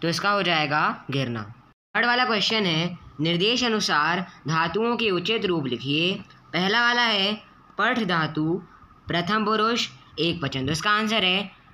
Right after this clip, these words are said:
पठती। second वाला है गम धातु प्रथम पुरुष बहुवचन, तो इसका answer होगा गच्छन्ति। third वाला है खेल धातु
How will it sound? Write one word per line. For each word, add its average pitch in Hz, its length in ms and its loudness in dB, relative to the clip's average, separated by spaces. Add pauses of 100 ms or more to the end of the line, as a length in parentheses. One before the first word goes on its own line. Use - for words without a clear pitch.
(140)
पठती। 180 600 -2 (120)
second 185 300 -2
वाला 226 180 2
है 214 320 2 (280)
गम 190 380 0 (300)
धातु 160 560 0 (1040)
प्रथम 208 320 -2
पुरुष 220 400 0
बहुवचन, 143 460 -2
तो 139 60 -2
इसका 156 200 -2
answer 190 260 0
होगा 160 260 2
गच्छन्ति। 160 600 -2 (280)
third 208 240 0
वाला 226 200 2
है 202 260 0 (460)
खेल 190 420 0
धातु 190 480 0